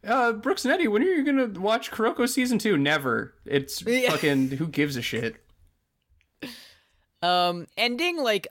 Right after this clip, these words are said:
Speaker 2: a heartfelt conversation with an alley-oop is tremendous stuff.
Speaker 1: Oh, yeah.
Speaker 2: Like, as a way to, okay, we're
Speaker 1: Yeah, that's
Speaker 2: done
Speaker 1: like
Speaker 2: here
Speaker 1: conflict
Speaker 2: anyway.
Speaker 1: resolution. Like, that's, y-, fuck a high five. Like, if you need to
Speaker 2: Yeah.
Speaker 1: show that you're in sync once more by hitting this
Speaker 2: Which
Speaker 1: perfect
Speaker 2: one of us
Speaker 1: alley-oop.
Speaker 2: is gonna dunk?
Speaker 1: Yeah.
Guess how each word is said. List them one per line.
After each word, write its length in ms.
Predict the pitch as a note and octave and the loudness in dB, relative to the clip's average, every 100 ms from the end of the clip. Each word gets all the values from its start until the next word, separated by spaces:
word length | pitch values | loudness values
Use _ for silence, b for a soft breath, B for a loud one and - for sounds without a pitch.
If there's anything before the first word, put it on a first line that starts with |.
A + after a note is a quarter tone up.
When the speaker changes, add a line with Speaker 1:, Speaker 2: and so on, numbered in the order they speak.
| - | -4
Speaker 2:
a 160 | F#3 | -2
heartfelt 500 | F3 E3+ - F#3+ F3+ | 0 0 0 -4 -4
conversation 680 | - D#3+ D#3 D3 D3 C#3+ F3+ | -4 -6 -6 -6 -4 -4 -4
with 140 | D3+ C#3 | -6 -6
an 80 | |
alley-oop 460 | A#2+ B2+ C3 B2 C#3 | -2 0 0 -2 -4
is 180 | C3 - - D#3 | -6 -8 -10 -4
tremendous 500 | D#3 C3 G#2 G2 F#2+ | 0 2 0 -4 -8
stuff. 260 | - D#2 - | -8 -8 -4
Speaker 1:
Oh, 220 | G#3+ E3+ | -2 0
yeah. 480 | D3+ C3+ A2 G#2 D#3 _ _ _ _ _ - | 0 0 0 -2 -6 _ _ _ _ _ -4
Speaker 2:
Like, 160 | D3+ | 0
as 240 | C#3+ C3 C3+ | 0 -2 -4
a 60 | |
way 180 | C3+ B2+ | -4 -4
to, 80 | B2 B2 B2 | -4 -4 -4
okay, 320 | B2+ A#2 F#2+ | -2 -4 -4
we're 140 | A2+ | -2
Speaker 1:
Yeah, 100 | F3 | 0
that's 140 | D#3+ F#3 | 0 0
Speaker 2:
done 0 | |
Speaker 1:
like 100 | F#3 | 0
Speaker 2:
here 140 | F3 | 0
Speaker 1:
conflict 420 | E3+ E3 E3 G3 | 0 0 0 -2
Speaker 2:
anyway. 80 | - | 0
Speaker 1:
resolution. 580 | G3 F#3+ G3+ G3+ G3+ F#3+ | -2 0 -2 0 -2 -2
Like, 240 | D3+ C#3+ | 0 -2
that's, 300 | D3 D3 - | 0 -2 -4
y-, 160 | A2+ D3 | -8 -8
fuck 320 | D3 - G3+ | -6 -4 -2
a 60 | F3 | 0
high 160 | D3 B2+ | 0 0
five. 440 | - A2 F2 - | 0 -2 -2 -4
Like, 200 | B2+ C3 | -4 -2
if 160 | C#3 E3 | -2 0
you 100 | E3 | 0
need 260 | E3 D3 | 2 0
to 100 | D3+ | 0
Speaker 2:
Yeah. 160 | F3 A#2+ - | 0 -2 -4
Speaker 1:
show 220 | C3+ F3+ | -2 0
that 80 | E3 | 2
you're 140 | D3+ C#3 | 4 4
in 100 | C3+ | 4
sync 240 | C#3+ B2+ | 2 0
once 220 | B2 B2 | -2 -2
more 180 | A#2 G2+ | -2 -2
by 120 | A#2 | 0
hitting 240 | B2 A#2+ A#2+ | 0 -2 -4
this 100 | C3+ | -2
Speaker 2:
Which 60 | |
Speaker 1:
perfect 220 | C3 - | -2 0
Speaker 2:
one 100 | F#3+ | 0
of 80 | E3 | 2
us 40 | D#3+ C#3+ | 2 0
Speaker 1:
alley-oop. 40 | |
Speaker 2:
is 100 | C#3 | -2
gonna 180 | C#3 B2+ | -2 -2
dunk? 380 | A#2+ G#2+ G#2+ - | -4 -8 -12 -12
Speaker 1:
Yeah. 340 | - C3 G2+ | -2 -2 -2